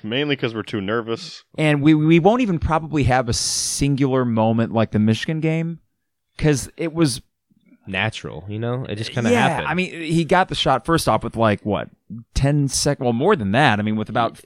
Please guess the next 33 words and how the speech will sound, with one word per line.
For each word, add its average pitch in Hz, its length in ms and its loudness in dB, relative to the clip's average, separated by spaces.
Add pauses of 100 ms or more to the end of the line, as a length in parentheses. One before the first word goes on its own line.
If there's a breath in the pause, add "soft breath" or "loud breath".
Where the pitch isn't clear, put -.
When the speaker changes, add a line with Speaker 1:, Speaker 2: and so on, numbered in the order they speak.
(100)
Speaker 2:
eighteen 147 420 -2
seconds 127 320 -2
to 113 60 0
go, 117 160 4
Speaker 3:
Yeah. 120 40 4
Speaker 2:
I 117 60 2
think 113 160 -4
is 101 80 -2
when 104 140 0
he 92 40 2
made 104 240 2
it. 90 160 -4
Speaker 3:
Right. 90 360 -6
Speaker 2:
You 131 180 2
had, 131 180 4
you 117 120 0
had 117 100 4
the 113 80 0
free 143 160 -2
throws 131 240 0
from 104 100 -2
Trent 107 220 -2
with 101 80 -8
ten 160 240 -2
seconds 98 380 -4
to 92 80 -6
go 98 120 0
to 95 60 0
make 95 140 -2
it 95 60 -6
a - 20 -6
six-point 92 480 -4
game. 87 320 0